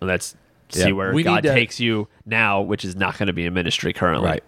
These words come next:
Speaker 2: We need to help you as a person, as an
Speaker 1: Yep.
Speaker 2: individual.
Speaker 1: Not help the ministry of the
Speaker 2: Not help
Speaker 1: church.
Speaker 2: the
Speaker 1: Oh,
Speaker 2: ministry.
Speaker 1: you got to, but we're not helping you
Speaker 2: Through you.
Speaker 1: because
Speaker 2: Yeah,
Speaker 1: of the
Speaker 2: yeah.
Speaker 1: ministry.
Speaker 2: The ministry, yeah, uh,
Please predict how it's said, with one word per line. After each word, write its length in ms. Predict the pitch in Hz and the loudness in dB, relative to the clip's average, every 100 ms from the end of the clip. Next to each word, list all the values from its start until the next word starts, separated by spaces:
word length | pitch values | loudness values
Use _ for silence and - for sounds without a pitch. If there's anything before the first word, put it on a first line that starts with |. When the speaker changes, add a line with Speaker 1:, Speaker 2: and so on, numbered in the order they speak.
| _ | _
Speaker 2:
We 200 | 110 139 | 0 2
need 180 | 151 139 | 2 2
to 80 | 110 | 2
help 360 | 92 127 117 | 4 2 2
you 400 | 90 107 131 104 - | -2 4 6 6 0
as 180 | 98 | -6
a 100 | 85 | -8
person, 520 | 85 - 113 - 76 76 | -6 -2 -2 -4 -14 -10
as 160 | - 90 | -8 -6
an 80 | 87 | -6
Speaker 1:
Yep. 80 | - | -6
Speaker 2:
individual. 680 | 107 107 107 90 85 78 78 | -4 4 4 4 0 -2 0
Speaker 1:
Not 280 | 110 113 107 | 2 4 4
help 240 | 117 107 | 2 2
the 80 | 107 | -2
ministry 440 | 104 101 - 101 | -2 -2 -2 0
of 60 | 98 | 2
the 60 | |
Speaker 2:
Not 100 | 110 104 | 2 2
help 120 | 92 | 2
Speaker 1:
church. 140 | 92 95 | 0 -4
Speaker 2:
the 60 | |
Speaker 1:
Oh, 40 | 95 | 0
Speaker 2:
ministry. 220 | 135 143 | 2 2
Speaker 1:
you 80 | 123 | 4
got 200 | 143 127 | 4 6
to, 100 | 131 | 4
but 240 | 113 110 - | 4 2 0
we're 100 | 113 | 0
not 320 | 117 104 - - | 2 0 -8 -10
helping 380 | - 120 113 104 | 2 2 2 2
you 120 | 113 | 4
Speaker 2:
Through 160 | 156 139 | 4 2
you. 140 | 113 | 4
Speaker 1:
because 220 | 117 - 127 | 2 4 4
Speaker 2:
Yeah, 60 | 92 | 4
Speaker 1:
of 60 | |
the 60 | 104 | 0
Speaker 2:
yeah. 40 | 95 | 0
Speaker 1:
ministry. 440 | 104 95 95 90 | -2 -4 -4 2
Speaker 2:
The 120 | 143 | 2
ministry, 400 | 143 208 180 156 | 6 6 6 2
yeah, 160 | 135 | 4
uh, 40 | 151 | 2